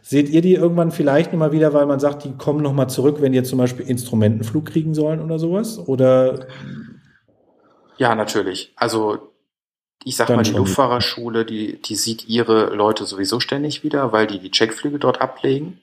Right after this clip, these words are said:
Speaker 2: im Simulator.
Speaker 1: Mhm. Ja.
Speaker 2: Ähm, wir sehen unsere Schüler natürlich ständig wieder, weil N R W jetzt trotz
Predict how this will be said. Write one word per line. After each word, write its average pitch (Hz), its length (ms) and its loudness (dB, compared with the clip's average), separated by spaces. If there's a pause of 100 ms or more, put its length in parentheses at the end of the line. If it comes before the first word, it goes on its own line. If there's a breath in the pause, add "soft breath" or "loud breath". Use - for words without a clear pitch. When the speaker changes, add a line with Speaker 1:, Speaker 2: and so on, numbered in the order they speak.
(240)
Speaker 2:
im 131 100 -4
Simulator. 131 760 0 (600)
Speaker 1:
Mhm. 117 80 -6
Ja. - 280 -4 (100)
Speaker 2:
Ähm, 98 420 -12 (500)
wir 123 300 2
sehen 110 560 -2
unsere 123 400 2
Schüler 113 320 2
natürlich 95 440 -2
ständig 123 480 -2
wieder, 135 380 -2
weil 95 400 2 (220)
N 110 140 -6
R 101 180 -6
W 101 140 0
jetzt 95 420 -8
trotz - 480 -4